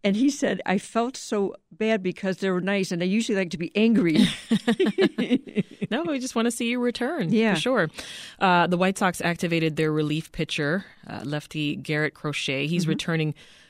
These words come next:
Speaker 2: uh, from his Tommy John
Speaker 1: Yeah.
Speaker 2: surgery. Uh, you talked to him last night,
Speaker 1: Yeah.
Speaker 2: um, on re-, returning to the club after surgery. How did he do in, in rehab?
Speaker 1: Well, he d-, you know what? He was off a whole year.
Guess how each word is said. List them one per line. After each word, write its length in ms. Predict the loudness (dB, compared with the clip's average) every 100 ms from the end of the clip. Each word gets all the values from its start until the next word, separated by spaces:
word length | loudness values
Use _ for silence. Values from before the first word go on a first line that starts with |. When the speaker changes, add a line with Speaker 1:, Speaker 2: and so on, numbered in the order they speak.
| _
Speaker 2:
uh, 240 | -2 -2 -2
from 180 | -2
his 120 | -2 -2
Tommy 360 | -2 2 2
John 480 | 0 0 0 0 -4 -8 _ -10
Speaker 1:
Yeah. 120 | -4
Speaker 2:
surgery. 520 | 0 2 2 0 -2 -4 -16 -20 _ -14
Uh, 60 | -10
you 260 | -2 -2
talked 260 | 0 -4 0
to 60 | 2
him 120 | 4
last 280 | 4 2 0
night, 380 | 0 0 -4 -8 -2
Speaker 1:
Yeah. 200 | 0 0
Speaker 2:
um, 180 | -2 -2
on 240 | -2 -4
re-, 140 | -6
returning 480 | -6 -4 -2 -2 -2
to 80 | -2
the 100 | -6
club 220 | -4 -6 -4
after 160 | -6
surgery. 340 | -6 -4 -4 -6 -6
How 260 | -2 0
did 140 | 0 -2
he 140 | -6
do 260 | -2 0 0
in, 140 | -2
in 340 | -4 -6 -6 -10 -8
rehab? 600 | -2 -2 -2 -6 -8 -16 _ _ _ -6 0
Speaker 1:
Well, 100 | 2
he 200 | 2 0
d-, 100 | 0
you 80 | 0
know 120 | 0
what? 200 | 0 -4 _
He 160 | -6 -2
was 160 | -4 -4 -4
off 220 | -4 -4
a 40 | -10
whole 240 | -4 -2
year. 380 | -2 -2 -4